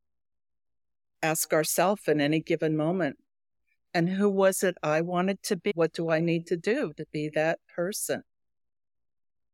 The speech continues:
Make that ri-, micro adjustment right here, right now, within the life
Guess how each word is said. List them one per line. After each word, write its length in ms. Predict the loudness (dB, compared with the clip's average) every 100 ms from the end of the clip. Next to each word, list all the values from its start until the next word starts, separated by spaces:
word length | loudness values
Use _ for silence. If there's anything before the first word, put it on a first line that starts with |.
| _ _
Make 300 | -8 -8 -4 0
that 180 | 0 0
ri-, 120 | -6 -8 -6
micro 480 | -4 -4 -2 -2
adjustment 640 | -2 -2 -4 -4 -8 -8 -8 _ _
right 280 | -2 0 0
here, 420 | -4 0 0 0 -8 _ _ -4
right 300 | 0 0 -2
now, 360 | -4 -4 -4 -8 -4
within 320 | 0 2 2
the 120 | 2
life 360 | 2 2 2